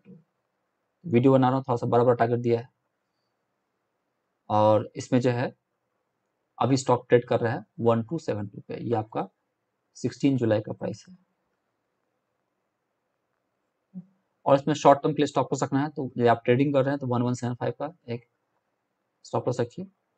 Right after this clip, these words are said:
और दूसरा जो है, नाइन फिफ्टी, यदि आप मीडियम रन के लिए रख रहे हैं, मीडियम, मीडियम, कुछ आप मीडियम रन के रखा, तो आपने स्टॉप लॉस नाइन फिफ्टी क्लोजिंग में से रखिए। आप इन्वेस्टर हैं, इन्वेस्टर रहिए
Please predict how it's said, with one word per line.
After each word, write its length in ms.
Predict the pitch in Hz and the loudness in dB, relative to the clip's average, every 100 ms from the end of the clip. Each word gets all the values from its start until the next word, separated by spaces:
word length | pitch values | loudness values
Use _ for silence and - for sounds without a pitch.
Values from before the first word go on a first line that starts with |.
| _ _ | _ _
और 200 | 110 107 | -2 0
दूसरा 300 | 123 123 135 | 0 2 2
जो 120 | 127 | 2
है, 260 | 123 143 123 | -2 -6 -2
नाइन 220 | 117 117 | 0 0
फिफ्टी, 360 | - 110 123 131 | -2 -6 -6 -4
यदि 120 | 123 | 0
आप 180 | 113 117 | 0 0
मीडियम 320 | 113 120 123 117 | 0 2 2 -2
रन 60 | |
के 100 | 113 | -4
लिए 80 | 120 | -6
रख 140 | 113 | -6
रहे 80 | - | -8
हैं, 200 | - - _ _ _ _ _ _ _ _ - | -10 -18 _ _ _ _ _ _ _ _ -4
मीडियम, 440 | 120 131 131 127 120 | 2 4 4 2 0
मीडियम, 260 | 127 135 - _ _ _ _ | 0 0 -2 _ _ _ _
कुछ 160 | - 120 | -6 0
आप 220 | 110 - _ _ _ _ - | 0 0 _ _ _ _ -2
मीडियम 320 | 123 123 127 | 0 2 0
रन 60 | 123 | -2
के 100 | 120 | -4
रखा, 180 | 117 120 | -4 -6
तो 120 | 113 | -6
आपने 240 | 113 127 | -6 -8
स्टॉप 280 | - 123 - - | -6 -8 -6 -10
लॉस 240 | 156 - _ _ - | -12 -16 _ _ -6
नाइन 160 | 113 120 | -2 -2
फिफ्टी 240 | 120 127 | -4 -8
क्लोजिंग 280 | 131 113 120 | -4 -2 -2
में 60 | 117 | -6
से 140 | - | -10
रखिए। 260 | 120 - 120 - _ _ _ _ _ 113 | -16 -16 -20 -20 _ _ _ _ _ -2
आप 140 | 113 | 0
इन्वेस्टर 320 | 123 127 165 | 0 0 -2
हैं, 80 | 165 | -4
इन्वेस्टर 300 | 151 139 165 | -4 0 0
रहिए 260 | 147 151 | 2 -2